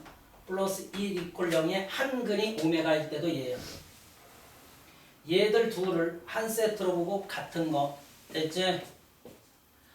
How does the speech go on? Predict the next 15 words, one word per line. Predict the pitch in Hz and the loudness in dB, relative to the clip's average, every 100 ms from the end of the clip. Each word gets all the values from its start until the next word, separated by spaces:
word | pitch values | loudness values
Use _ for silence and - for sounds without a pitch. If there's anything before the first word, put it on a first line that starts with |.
| - | -14
아, | 139 | -8
위 | 143 175 | -6 -4
것처럼 | 175 175 156 147 | -4 -2 -4 -4
똑같이 | 139 196 - - | -4 -4 -4 -4
따라해서 | 196 196 175 185 | 0 2 2 0
증명해보면 | - 170 165 160 151 151 160 | -4 -2 0 0 0 -2 -2
된다고. | 151 147 139 - - - | -2 -2 -4 -6 -12 -6
나는 | - 285 294 | 0 4 4
이 | 240 330 | 4 4
많은 | 294 247 254 247 | 6 6 6 6
걸 | 254 | 6
다 | 226 196 | 6 4
어떻게 | 175 - 185 | 2 0 0
해오니, | 175 196 | 0 0
나는? | 170 160 | 0 2